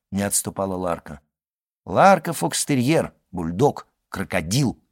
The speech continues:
Как сожмёт челюсти, так всё. «Я?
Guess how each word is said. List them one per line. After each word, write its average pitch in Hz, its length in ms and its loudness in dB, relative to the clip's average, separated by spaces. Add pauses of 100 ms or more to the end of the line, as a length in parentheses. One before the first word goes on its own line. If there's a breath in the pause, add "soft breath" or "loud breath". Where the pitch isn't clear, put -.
(100)
Как - 180 -10
сожмёт 117 460 0
челюсти, 113 520 -2
так 98 180 -10
всё. - 400 -4 (1300)
«Я? 113 340 -6